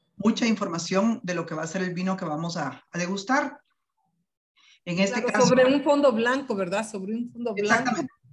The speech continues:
Speaker 2: Es
Speaker 1: Ideal
Speaker 2: mucho más fácil.
Speaker 1: Un fondo blanco para poder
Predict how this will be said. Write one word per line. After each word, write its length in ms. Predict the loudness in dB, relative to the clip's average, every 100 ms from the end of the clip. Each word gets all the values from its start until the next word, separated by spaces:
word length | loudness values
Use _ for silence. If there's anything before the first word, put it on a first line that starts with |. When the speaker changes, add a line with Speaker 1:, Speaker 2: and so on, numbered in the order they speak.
| -20 _ _ _
Speaker 2:
Es 160 | 0 4
Speaker 1:
Ideal 220 | 6 6
Speaker 2:
mucho 120 | 4 -2
más 280 | -2 -2 -4 -4
fácil. 440 | -4 -4 -8 -14 -20 _ -20 _ _ _
Speaker 1:
Un 140 | -6
fondo 240 | 0 2 4
blanco 400 | 4 4 2 0
para 200 | -2 -2
poder 640 | -4 0 -2 -2 -6 -10